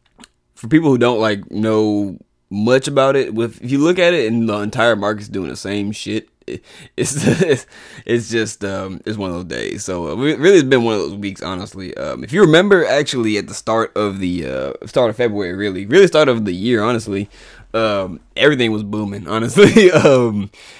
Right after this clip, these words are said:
especially when it comes to cryptocurrencies as well. Um, everybody's big on Bitcoin and, uh, Bitcoin. Dogecoin wa-, made the, made the news for a little bit as well. Um,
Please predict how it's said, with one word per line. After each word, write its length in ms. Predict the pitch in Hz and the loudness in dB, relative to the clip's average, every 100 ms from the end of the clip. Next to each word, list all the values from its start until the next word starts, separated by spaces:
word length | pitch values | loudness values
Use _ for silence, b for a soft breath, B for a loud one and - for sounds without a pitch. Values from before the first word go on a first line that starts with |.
| B B | B B
especially 300 | - 147 135 | -2 -2 0
when 100 | 120 | -2
it 40 | |
comes 180 | 120 104 | -2 -4
to 60 | 98 | -4
cryptocurrencies 760 | 123 120 107 107 104 101 95 | -6 -2 -4 -4 -6 -6 -12
as 120 | 71 90 | -16 -10
well. 380 | 95 95 95 - | -8 -8 -8 -8
Um, 460 | 87 87 65 65 - | -8 -10 -12 -14 -4
everybody's 440 | 147 185 165 143 | -2 2 4 4
big 220 | 101 123 117 | 2 0 0
on 200 | 98 101 | -2 -4
Bitcoin 560 | 110 - 113 113 107 | -6 -4 -2 0 -2
and, 260 | 101 92 90 | -4 -6 -6
uh, 360 | 87 78 67 95 | -6 -6 -8 -10
Bitcoin. 500 | 110 - 113 107 104 | -12 -6 -4 0 4
Dogecoin 540 | 185 175 160 143 120 | 6 6 4 4 2
wa-, 140 | 120 | -2
made 260 | 113 127 120 | 0 2 2
the, 200 | 110 104 107 | 0 -6 -4
made 160 | 123 | -2
the 80 | 110 | 0
news 280 | 107 113 110 | 0 0 0
for 100 | 113 | -4
a 40 | |
little 200 | 101 104 | -4 -4
bit 220 | 101 92 64 | -6 -8 -8
as 140 | 101 | -8
well. 420 | 107 113 95 95 | -4 -4 -4 -6
Um, 460 | 87 98 101 95 | -6 -6 -6 -10